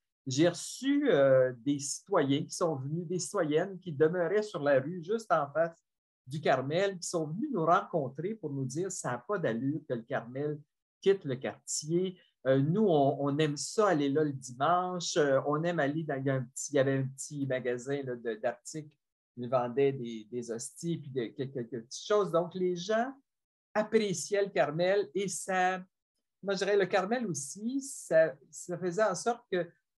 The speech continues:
comme la cloche sonnait le matin, le midi, le soir, les gens disaient « ça,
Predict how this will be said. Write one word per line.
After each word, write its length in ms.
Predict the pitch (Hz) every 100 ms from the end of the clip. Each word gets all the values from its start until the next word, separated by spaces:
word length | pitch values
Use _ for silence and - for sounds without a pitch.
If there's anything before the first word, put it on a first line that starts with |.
| -
comme 140 | 247 254
la 140 | 160
cloche 400 | - 180 190 -
sonnait 560 | - 165 147 147 170 170
le 140 | 147
matin, 580 | 135 120 - 170 180 170
le 140 | 139
midi, 680 | 127 127 117 113 151 185 165
le 140 | 123
soir, 560 | 117 - 147 165 180 160
les 100 | 143
gens 160 | 139 190
disaient « 220 | 160 208
ça, 360 | - 151 127